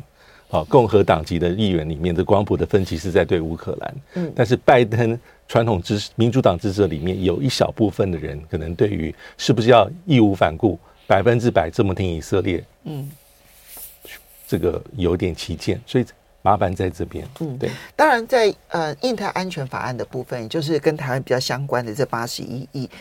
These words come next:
Speaker 2: 看起来就是比较像是一面倒，而且
Speaker 1: 嗯，没错。
Speaker 2: 比较没有政党内部的分歧。
Speaker 1: 没有，因为所谓的印太哈，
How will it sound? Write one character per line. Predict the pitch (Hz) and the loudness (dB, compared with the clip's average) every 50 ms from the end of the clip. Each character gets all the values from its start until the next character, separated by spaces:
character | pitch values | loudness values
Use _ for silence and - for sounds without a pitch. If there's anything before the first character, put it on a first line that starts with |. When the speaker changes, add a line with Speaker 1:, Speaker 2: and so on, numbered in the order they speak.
| - - - - _ - | -20 -20 -20 -20 _ -8
Speaker 2:
看 | - - 262 202 | -4 -2 -2 -2
起 | 175 - - | -2 -4 -4
来 | 104 104 98 104 107 104 - - - - - _ _ _ _ _ | -4 -4 -4 -6 -6 -8 -10 -18 -20 -20 -20 _ _ _ _ _
就 | - 170 175 | -4 -4 -2
是 | 147 170 | -2 -4
比 | - - - | -8 -6 -4
较 | - 135 | -2 -2
像 | 131 - - 135 131 | -2 -2 -4 -6 -8
是 | 131 - - - | -8 -12 -10 -8
一 | 135 | -6
面 | 135 143 139 117 110 131 | -6 -6 -6 -8 -10 -10
倒， | - 104 - - - | -12 -12 -10 -6 -4
而 | - | -4
且 | - - 226 220 147 | -2 2 0 2 4
Speaker 1:
嗯， | 139 110 104 87 85 - | 4 2 2 2 -2 -4
没 | - 92 | -4 -4
错。 | 95 - - 110 | -2 2 4 4
Speaker 2:
比 | 90 95 156 143 | 4 4 0 0
较 | 143 - 285 311 | 2 2 2 2
没 | 285 247 220 214 220 | 2 0 -2 -2 2
有 | 233 208 165 160 - _ _ _ _ _ _ _ - _ _ _ _ _ _ _ _ _ - | 4 2 2 2 0 _ _ _ _ _ _ _ -20 _ _ _ _ _ _ _ _ _ -16
政 | - - 240 247 214 180 | -4 4 4 4 4 4
党 | - 135 120 131 139 | -2 -4 -4 -4 -2
内 | 170 285 302 254 185 | -2 0 0 0 -4
部 | 180 196 175 | -4 -4 -4
的 | 135 113 | -4 -4
分 | - - 117 117 | -6 -8 -10 -8
歧。 | - - - - - | -10 -10 -12 -12 -12
Speaker 1:
没 | - 78 78 | -10 -8 -8
有， | 80 80 90 _ _ _ _ _ _ _ _ | -8 -10 -12 _ _ _ _ _ _ _ _
因 | - 139 | 0 4
为 | 156 175 175 170 151 139 127 | 6 6 8 8 8 6 6
所 | 123 - - 113 | 4 2 4 6
谓 | 127 139 | 8 8
的 | 127 123 | 6 4
印 | - - 165 143 131 | 4 4 4 4 4
太 | 113 - 123 110 98 90 | 2 2 4 4 4 4
哈， | 87 78 73 | 2 0 0